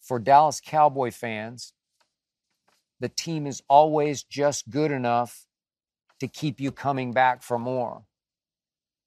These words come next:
Sometimes it's almost more fun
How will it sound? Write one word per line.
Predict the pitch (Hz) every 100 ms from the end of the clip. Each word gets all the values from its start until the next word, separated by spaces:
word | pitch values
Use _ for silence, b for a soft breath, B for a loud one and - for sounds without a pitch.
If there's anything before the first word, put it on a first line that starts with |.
| _ _ _ _ _ _ -
Sometimes | - 147 143 151 120
it's | 120 -
almost | 143 135 135 -
more | 123 147 143
fun | - 143 139 139 139